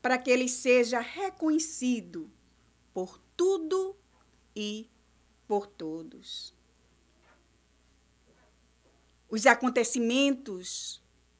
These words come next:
desastrosos que ocorrem no nosso planeta são para acordar nossas almas, que ainda se encontram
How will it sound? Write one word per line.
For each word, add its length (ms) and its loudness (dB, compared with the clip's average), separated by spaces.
desastrosos 1200 4
que 180 0
ocorrem 680 4
no 160 2
nosso 520 8
planeta 760 -2
são 340 2
para 220 0
acordar 560 -4
nossas 520 -10
almas, 840 -12
que 120 -4
ainda 240 -2
se 160 -6
encontram 840 -6